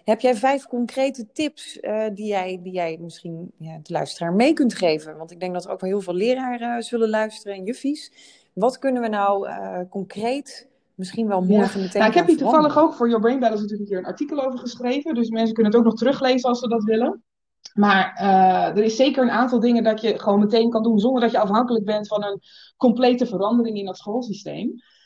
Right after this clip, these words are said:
Speaker 2: Ehm, de eerste is, kijk naar hoe ga je nou met een kind om in de klas? Wat voor feedback geef je een kind? Is het vooral de feedback, "Dit is fout,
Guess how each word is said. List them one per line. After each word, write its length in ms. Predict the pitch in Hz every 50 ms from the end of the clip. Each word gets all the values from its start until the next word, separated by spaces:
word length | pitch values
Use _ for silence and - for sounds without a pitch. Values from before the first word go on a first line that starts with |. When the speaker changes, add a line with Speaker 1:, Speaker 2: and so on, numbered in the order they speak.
| _ _ _ _ _
Speaker 2:
Ehm, 300 | - 214 214 214 214 214
de 60 | -
eerste 320 | 185 240 302 359 349 - 285
is, 120 | 247 -
kijk 220 | - 233 240 254 247
naar 260 | 269 262 247 - -
hoe 380 | - 214 254 294 311 302 - -
ga 160 | - 247 240
je 80 | 247 247
nou 180 | 240 226 220
met 180 | 220 208 208 208
een 60 | 190
kind 240 | - 202 196 196 - -
om 220 | 226 208 180 156
in 120 | 135 143 151
de 80 | 156
klas? 280 | - - 143 123 - -
Wat 200 | 165 196 240 240
voor 300 | - 285 269 247 240 247 -
feedback 440 | - 269 277 - - - - - -
geef 260 | - 302 302 - -
je 60 | -
een 80 | - -
kind? 280 | - - - 233 - - _ - - - - -
Is 160 | - 240 240
het 140 | 269 240 -
vooral 300 | 240 233 233 233 254 247
de 100 | 220 233
feedback, 580 | - 247 240 226 - 202 190 175 160 - - _
"Dit 260 | - 147 156 196 202 185
is 160 | 156 - -
fout, 500 | - 147 143 185 370 415 - - -